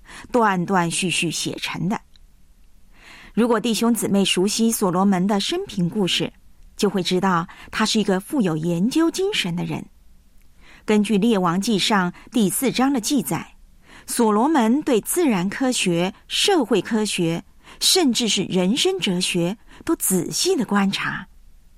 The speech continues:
以致呢，天下列王听见所罗门的智慧，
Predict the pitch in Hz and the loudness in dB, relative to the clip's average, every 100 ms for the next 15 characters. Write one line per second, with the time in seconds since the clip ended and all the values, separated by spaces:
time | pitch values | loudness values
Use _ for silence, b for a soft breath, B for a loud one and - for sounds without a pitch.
0 | - - - 175 - 220 190 175 196 _ | -20 -10 -4 -2 0 2 2 0 -6 _
1 | B B B - - 302 311 302 302 311 | B B B -10 0 2 2 0 -2 -4
2 | 262 185 233 202 151 151 170 226 B - | -4 -2 0 2 0 -2 -2 -4 B -8
3 | - 240 226 226 233 190 160 190 170 160 | 0 2 2 0 0 0 -2 -2 0 2
4 | 214 233 226 - 339 240 226 165 | 2 2 0 0 0 0 0 -2